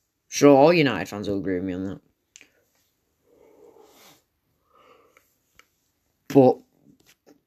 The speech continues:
I mean, we have, uh, Zaha again,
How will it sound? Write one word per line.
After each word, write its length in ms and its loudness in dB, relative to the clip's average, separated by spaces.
I 60 -2
mean, 440 4
we 180 4
have, 200 4
uh, 460 4
Zaha 640 -2
again, 480 -4